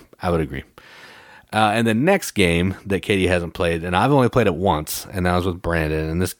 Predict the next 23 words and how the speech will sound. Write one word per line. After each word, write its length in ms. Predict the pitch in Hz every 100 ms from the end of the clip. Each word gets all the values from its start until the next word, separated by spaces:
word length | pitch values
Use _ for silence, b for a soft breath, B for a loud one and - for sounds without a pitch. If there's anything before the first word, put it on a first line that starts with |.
| -
and 180 | 92 85
which 160 | 90 -
it 80 | 95
needs 160 | 113
to 60 | 104
be 80 | 98
played 240 | - 95
at 60 | 87 -
higher 340 | - 95 87
than 160 | 80 76
two 220 | - -
for 120 | -
sure. 320 | 90 - 78 - B B B B
And 120 | 98
this 140 | 110 -
game 220 | 117 107
is 80 | 98
called 300 | - 98 82
Yido. 680 | 80 92 95 87 76 147 - B B _ -
And 200 | 104 101
this 220 | 175 -
is 100 | 127
effectively, 1040 | 98 - - 139 - 98 92 85 80 82